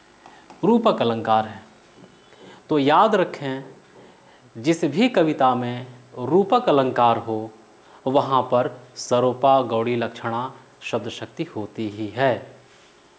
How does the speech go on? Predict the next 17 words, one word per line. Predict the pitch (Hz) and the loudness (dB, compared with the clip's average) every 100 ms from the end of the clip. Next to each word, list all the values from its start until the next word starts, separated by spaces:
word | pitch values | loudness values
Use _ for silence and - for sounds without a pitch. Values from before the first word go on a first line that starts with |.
| _ | _
गौर | 139 190 190 | 2 4 4
से | - | -2
समझें, | 131 123 117 110 - - _ _ _ - _ | -8 -8 -8 -12 -18 -20 _ _ _ -20 _
जिस | 127 180 220 | -2 0 0
भी | 226 254 | 2 2
कविता | 240 165 156 135 123 | 4 2 4 4 2
में | 123 123 - - - - | 0 -6 -12 -20 -20 -6
रूपक | - 180 196 208 139 | 2 2 4 2 2
अलंकार | 131 117 117 117 | 0 0 2 2
हो | 104 107 120 - | -2 -8 -12 -4
वहाँ | 127 151 156 | -2 0 -2
सरोपा | - 123 127 131 135 | -2 -2 0 2 2
गौड़ी | 120 120 | 2 0
लक्षणा | 117 - 131 135 | -2 -4 -4 -4
होती | 120 107 - | -4 -6 -6
ही | 123 123 | -6 -4
है। | 135 127 | -2 -4